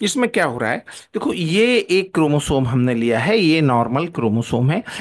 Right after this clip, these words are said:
इसका एक छोटा सा पार्ट देखो यहाँ पर अलग होता है, ये अलग होता है और फिर ये उल्टा होकर ओरिजिनल क्रोमोसोम पर जुड़ जाता है।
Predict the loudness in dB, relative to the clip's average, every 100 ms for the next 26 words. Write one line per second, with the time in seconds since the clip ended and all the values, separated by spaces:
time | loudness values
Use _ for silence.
0 | -4 -4 -2 -2 -2 -2 2 2 2 2
1 | 0 0 0 0 2 2 2 0 2 2
2 | 2 0 0 -2 0 -2 -2 -4 -4 -4
3 | -4 -6 -8 -10 -10 -14 -20 _ _ _
4 | _ _ _ _ _ _ _ _ 0 0
5 | 2 2 2 2 -2 -2 -2 -2 -2 0
6 | -2 -4 -12 -6 0 2 2 0 2 4
7 | 2 2 -2 2 4 4 0 0 4 4
8 | 4 -2 -2 0 0 -2 0 2 2 0
9 | 0 2 2 0 -2 0 0 -2 -2 0
10 | 0 0 0 0 -2 -4 0 2 2 2
11 | 0 2 0 0 2 2 2 -2 -2 -2
12 | -2 -2 -2 -2 0 0